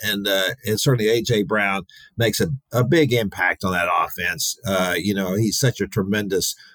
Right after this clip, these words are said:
player. Um, it, it is unbelievable. I was watching that game the other day, and <laughs> someone was saying, "Can you imagine what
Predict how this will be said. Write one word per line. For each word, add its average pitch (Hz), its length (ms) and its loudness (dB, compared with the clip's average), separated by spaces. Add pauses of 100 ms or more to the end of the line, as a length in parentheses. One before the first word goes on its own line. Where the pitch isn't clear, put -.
(120)
player. 107 640 2 (100)
Um, 92 480 0 (300)
it, 117 580 0
it 123 140 4
is 143 200 4
unbelievable. 107 840 2
I 98 80 0
was 107 300 -6
watching 101 320 0
that 90 120 -4
game 98 200 -2
the 92 60 -6
other 90 140 -2
day, 98 180 0
and 92 100 -4
<laughs> - 0 -
someone 120 360 0
was 104 120 -2
saying, 110 360 0 (800)
"Can 151 140 4
you 143 100 4
imagine 220 380 2
what 214 160 2